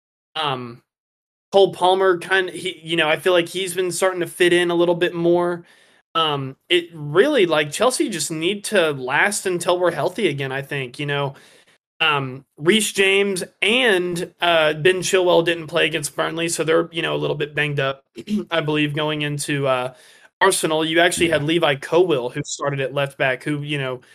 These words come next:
Speaker 1: normally isn't a fullback, but, um, I, I'm really happy with how this Chelsea team looks. I think it's, um, it's very telling of the way that Pochettino has kinda set us up to be like water.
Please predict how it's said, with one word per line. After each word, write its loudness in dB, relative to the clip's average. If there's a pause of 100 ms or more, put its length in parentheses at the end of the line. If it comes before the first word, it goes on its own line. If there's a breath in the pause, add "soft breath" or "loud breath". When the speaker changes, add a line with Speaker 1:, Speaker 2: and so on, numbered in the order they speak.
(140 soft breath)
Speaker 1:
normally 4
isn't 0
a -4
fullback, -2
but, 0
um, -4 (600 soft breath)
I, 2
I'm 4
really 8
happy 0
with 0
how 6
this -2
Chelsea 2
team 0
looks. 0
I 2
think 0
it's, 0
um, -4 (580 loud breath)
it's 0
very 8
telling 4
of 0
the 2
way 4
that 0
Pochettino 0
has -4
kinda -2
set 2
us -2
up -2
to -8
be -2
like -4
water. -4